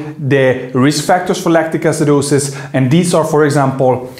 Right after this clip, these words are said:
some medications like topiramate, for example, which is an anti-epileptic medication.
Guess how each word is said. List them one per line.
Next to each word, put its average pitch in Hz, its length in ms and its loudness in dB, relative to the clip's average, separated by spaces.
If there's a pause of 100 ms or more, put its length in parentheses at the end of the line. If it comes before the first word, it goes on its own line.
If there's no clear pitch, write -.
some 135 380 -2
medications 139 840 0
like - 340 -2
topiramate, 143 800 0
for 160 160 0
example, 160 500 0 (220)
which 156 160 2
is 156 120 0
an 147 220 -2
anti-epileptic 156 840 0
medication. 127 720 0